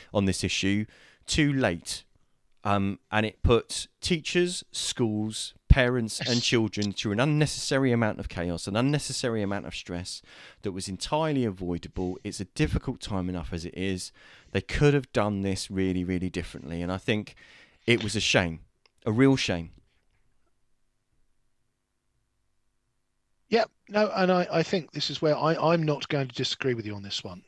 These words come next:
Speaker 1: Bloody
Speaker 2: Because
Speaker 1: hell.
Speaker 2: for me, we, we knew before Christmas that there was a new strain that was being passed around much faster than the existing strain. We knew that.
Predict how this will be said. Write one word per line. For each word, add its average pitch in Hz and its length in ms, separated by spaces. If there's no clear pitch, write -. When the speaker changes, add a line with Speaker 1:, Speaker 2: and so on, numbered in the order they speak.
Speaker 1:
Bloody 117 200
Speaker 2:
Because 92 120
Speaker 1:
hell. - 80
Speaker 2:
for 139 80
me, 135 420
we, 143 320
we 147 160
knew 175 320
before 160 360
Christmas - 680
that 127 260
there 123 140
was 117 200
a 113 100
new 139 260
strain 107 540
that 123 180
was 113 240
being 117 580
passed 180 380
around 110 440
much 151 340
faster 117 440
than 110 160
the 107 60
existing 101 460
strain. - 380
We 160 120
knew 160 240
that. - 180